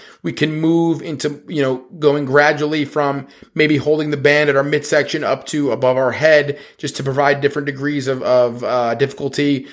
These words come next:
to com-, provide that anti, um, you know, rotation with a little bit of anti-extension.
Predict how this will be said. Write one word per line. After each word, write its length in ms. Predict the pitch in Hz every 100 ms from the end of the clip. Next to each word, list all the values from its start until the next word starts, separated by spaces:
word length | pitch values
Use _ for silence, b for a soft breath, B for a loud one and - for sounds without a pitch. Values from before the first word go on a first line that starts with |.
| B _
to 100 | -
com-, 200 | 147 139
provide 440 | 151 143 147 160
that 220 | 147 139 143
anti, 720 | 147 143 151 147 139 135 127
um, 720 | 101 120 120 117 113 110 -
you 80 | 151
know, 80 | 127
rotation 640 | 131 131 160 156 151 151
with 160 | 143 143
a 220 | 147 147
little 240 | 139 143
bit 80 | 147
of 80 | 139
anti-extension. 1000 | 135 123 135 - 165 160 147 156 147